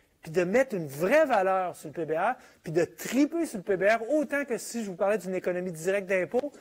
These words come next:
Je vous pose la question suivante. À votre avis,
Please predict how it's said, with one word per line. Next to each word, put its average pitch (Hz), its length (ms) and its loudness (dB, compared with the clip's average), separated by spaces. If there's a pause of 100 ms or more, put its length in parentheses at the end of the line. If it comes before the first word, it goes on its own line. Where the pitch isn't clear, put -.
(380)
Je - 80 -10
vous 170 80 -2
pose 247 300 2
la 220 100 4
question 233 300 -2
suivante. 202 420 0 (720)
À 196 140 4
votre 269 240 4
avis, 226 360 2